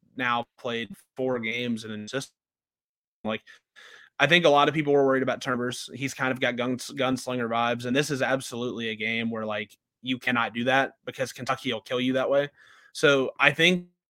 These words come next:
you know, I think the arrow is pointing up, and people are really excited because there's some throws, there's some throws each week where you watch them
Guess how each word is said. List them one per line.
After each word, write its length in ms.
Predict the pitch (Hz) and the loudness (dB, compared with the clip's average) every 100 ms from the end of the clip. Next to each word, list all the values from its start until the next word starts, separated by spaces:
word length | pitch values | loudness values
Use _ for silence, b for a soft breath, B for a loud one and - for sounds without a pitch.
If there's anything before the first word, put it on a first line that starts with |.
| _ _ _ _ _ 139 | _ _ _ _ _ -4
you 160 | 139 | 0
know, 80 | 139 | 0
I 80 | 127 | 2
think 180 | 170 - | 2 2
the 80 | |
arrow 260 | 131 135 135 | 2 4 2
is 120 | 123 | 0
pointing 320 | - 127 107 | -4 -4 -4
up, 240 | 117 131 101 | -2 -2 -4
and 100 | 98 | -12
people 240 | 127 120 | -8 -6
are 80 | 110 | -4
really 240 | 117 113 | -4 -6
excited 480 | 95 - 127 123 107 | -8 0 2 2 0
because 360 | 113 139 120 120 | -6 -6 -6 -2
there's 200 | 131 - | -2 0
some 180 | 135 123 | -2 4
throws, 540 | 151 165 165 139 - b b b _ - | 8 8 8 4 -6 b b b _ 2
there's 220 | 170 - | 4 4
some 180 | 151 135 | 0 2
throws 360 | 143 143 131 | 4 4 2
each 280 | 127 127 123 | -2 -4 -4
week 340 | 113 120 127 - | -6 -4 -4 -4
where 140 | 120 | -4
you 180 | 117 117 | -2 -2
watch 340 | 107 113 - | -2 -4 -4
them 340 | 135 135 143 | -4 -2 -4